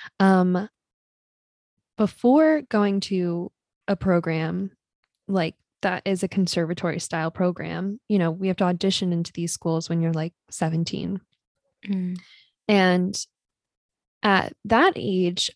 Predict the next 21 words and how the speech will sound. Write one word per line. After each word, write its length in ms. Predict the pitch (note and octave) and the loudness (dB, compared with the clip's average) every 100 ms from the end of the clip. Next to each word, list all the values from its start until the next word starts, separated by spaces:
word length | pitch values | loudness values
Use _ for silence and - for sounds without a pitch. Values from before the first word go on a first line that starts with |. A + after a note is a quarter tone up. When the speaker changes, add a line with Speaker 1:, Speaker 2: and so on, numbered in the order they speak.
| - | 0
Speaker 1:
I 280 | F#3+ G3+ - | 2 2 0
was 220 | G3+ - | -2 -2
told, 540 | - F3+ E3+ E3+ E3+ - - _ _ _ | -2 0 2 0 -2 -8 -18 _ _ _
you 100 | G3+ | 0
know, 220 | F#3 E3+ E3 | 4 4 2
"If 220 | F3 - | 0 0
you, 400 | F3 E3 E3 - _ _ _ G3+ | 0 2 0 -4 _ _ _ -2
um, 380 | F3 E3+ E3 - | 0 0 -4 -8
can 140 | - G3 | -2 -2
see 160 | - | 2
yourself 320 | G#3+ A3 G#3 G3 | 4 4 4 2
doing 220 | G3 F3+ | -2 0
anything 300 | F3+ F3+ F3 | 0 0 0
else, 220 | D#3+ F3 | -4 -4
don't 240 | - D#3+ | -4 -4
do 140 | - D#3+ | -2 -4
theater." 440 | - - - - _ - - - | -2 -4 -4 -8 _ -20 -20 -4
And 340 | F3 E3+ D#3+ F3 | 2 2 2 0
that 160 | E3+ - | 0 2
was 160 | F3 E3+ | 0 0
said, 520 | - E3+ D3+ C#3+ F3+ | -2 0 0 0 -4